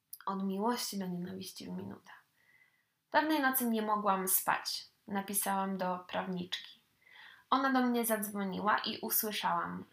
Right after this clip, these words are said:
„Nie myśl o sobie, pergłupia. To psychopata, z którym nie miałaś szans. Ciesz się, że to tylko trzy miesiące. U mnie to trwało osiem”. Uciekłam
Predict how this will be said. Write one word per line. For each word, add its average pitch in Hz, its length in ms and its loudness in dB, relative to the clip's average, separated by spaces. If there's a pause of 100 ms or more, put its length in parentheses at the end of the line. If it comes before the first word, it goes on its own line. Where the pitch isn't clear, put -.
„Nie 277 240 2
myśl 220 320 2
o 185 100 2
sobie, 180 280 0
pergłupia. 175 840 -4
To 254 100 0
psychopata, 247 680 6
z 185 100 4
którym 190 400 -2
nie 196 140 0
miałaś 180 340 2
szans. - 600 -2 (440)
Ciesz 302 240 4
się, 190 200 2
że 190 100 -2
to 190 140 -4
tylko 202 340 -4
trzy 214 300 0
miesiące. 180 640 -2
U 330 160 4
mnie 262 160 4
to 185 100 -2
trwało 175 480 -2
osiem”. 180 460 -6 (720)
Uciekłam 247 720 4